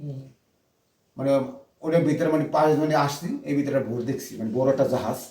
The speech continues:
Speaker 1: হুম।
Speaker 2: ওটা হলো আপনার লিবির জাহাজ।
Speaker 1: হুম।
Speaker 2: মানে ওটা লিবি বোধ হয় তেল টানে না কি, যাই হোক, ওই লিবির জাহাজ থেকে আমরা মানে মনে করছি আমাদের মনে হয় রিসিভ করতে আসতেছে, আমরা জাহাজ দিছি।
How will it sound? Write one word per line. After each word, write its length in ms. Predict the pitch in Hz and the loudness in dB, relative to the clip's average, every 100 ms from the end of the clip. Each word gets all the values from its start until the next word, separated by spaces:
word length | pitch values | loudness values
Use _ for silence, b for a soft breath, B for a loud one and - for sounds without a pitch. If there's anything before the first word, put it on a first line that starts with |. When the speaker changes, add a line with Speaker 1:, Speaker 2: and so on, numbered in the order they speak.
| - | -18
Speaker 1:
হুম। 560 | 131 143 127 - _ 123 | -14 -14 -14 -18 _ -4
Speaker 2:
ওটা 160 | 135 | 0
হলো 100 | 127 | 2
আপনার 240 | 123 135 127 | 2 0 2
লিবির 360 | 170 175 127 | 4 6 4
জাহাজ। 260 | - 90 - - - _ 165 - | 0 -10 -12 -18 -20 _ -16 -14
Speaker 1:
হুম। 160 | 131 123 - _ _ _ _ _ _ _ _ _ _ - | -14 -16 -20 _ _ _ _ _ _ _ _ _ _ -8
Speaker 2:
মানে 160 | 139 156 | -2 2
ওটা 140 | 156 | 4
লিবি 440 | 156 147 165 165 165 | 4 4 4 4 4
বোধ 140 | 139 | 4
হয় 140 | 143 | 2
তেল 300 | 143 202 202 | 0 2 4
টানে 220 | 202 190 170 | 4 4 4
না 100 | 156 | 2
কি, 140 | 160 | 0
যাই 160 | 147 147 | 2 0
হোক, 100 | 165 - | 0 -6
ওই 180 | 151 160 | -4 0
লিবির 300 | 175 160 147 | 2 0 0
জাহাজ 220 | 147 160 | 0 0
থেকে 160 | 165 160 | 2 2
আমরা 200 | 135 131 | 4 2
মানে 220 | 131 131 | 0 0
মনে 120 | 135 | -2
করছি 180 | 131 123 | -2 -2
আমাদের 200 | 123 123 | 0 0
মনে 120 | 123 | 0
হয় 100 | 127 | -2
রিসিভ 220 | 123 120 | -2 -6
করতে 200 | 110 - | -8 -10
আসতেছে, 340 | 98 - - - _ _ _ b b b b | -14 -14 -20 -20 _ _ _ b b b b
আমরা 180 | 120 123 | -8 -4
জাহাজ 260 | - 123 123 | -2 -2 -2
দিছি। 260 | 110 - | -6 -14